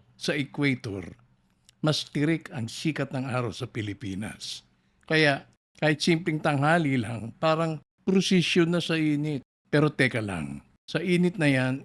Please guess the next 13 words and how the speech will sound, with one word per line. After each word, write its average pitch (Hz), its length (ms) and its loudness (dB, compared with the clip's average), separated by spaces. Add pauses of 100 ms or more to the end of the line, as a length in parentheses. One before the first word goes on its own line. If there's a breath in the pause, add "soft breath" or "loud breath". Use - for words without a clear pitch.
ipinagdiriwang 147 1200 2
ang 123 160 -4
pinakamabigat 123 960 -2
na 123 160 -4
kwento 123 480 -2
ng 120 240 -6
pananampalataya, 104 1120 -6 (300)
ang 127 320 2
pagpapasan 113 960 -2
ng 95 220 -6
krus, - 680 -8 (240)
ang 123 240 0
pagtitiis, 123 1120 -2